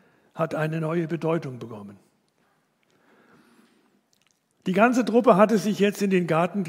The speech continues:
Gethsemane zum Übernachten zurückgesetzt, zurückgezogen.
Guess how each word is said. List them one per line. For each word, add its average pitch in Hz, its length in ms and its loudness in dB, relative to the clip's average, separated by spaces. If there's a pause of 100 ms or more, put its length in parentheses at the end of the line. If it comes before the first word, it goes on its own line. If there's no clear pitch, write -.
(140)
Gethsemane 180 880 -2
zum 170 220 -6
Übernachten 156 680 -8 (160)
zurückgesetzt, - 1160 -16 (420)
zurückgezogen. 135 720 -10